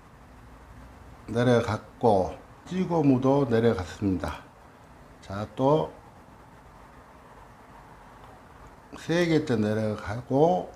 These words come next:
네 개째도 내려갔습니다. 유동봉돌을 쓰시는 분들은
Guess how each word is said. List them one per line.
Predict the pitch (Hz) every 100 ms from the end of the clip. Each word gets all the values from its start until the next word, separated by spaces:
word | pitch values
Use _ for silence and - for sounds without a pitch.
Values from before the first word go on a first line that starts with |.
| -
네 | - 113 131 147
개째도 | 147 135 - 113 120 123 147 151 143 117
내려갔습니다. | 113 107 101 - 113 101 95 87 - - - - - - - - - - -
유동봉돌을 | 147 208 226 226 220 214 196 185 165
쓰시는 | 151 190 - 190 180
분들은 | 151 135 117 110 110 127 107